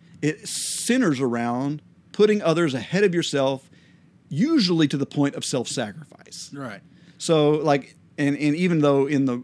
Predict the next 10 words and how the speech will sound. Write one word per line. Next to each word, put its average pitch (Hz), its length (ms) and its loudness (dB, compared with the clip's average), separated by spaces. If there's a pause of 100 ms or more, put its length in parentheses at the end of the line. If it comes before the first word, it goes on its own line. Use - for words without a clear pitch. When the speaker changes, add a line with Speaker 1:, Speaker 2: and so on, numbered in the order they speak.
(160)
Speaker 1:
I 135 80 -4
mentioned 123 340 0
Rocky, 135 480 -4 (260)
Rocky 165 280 0
doesn't 135 320 0
go 135 140 0
through 131 140 -2
a 113 60 -2
self-sacrificing 127 920 -6 (440)
moment, 139 420 0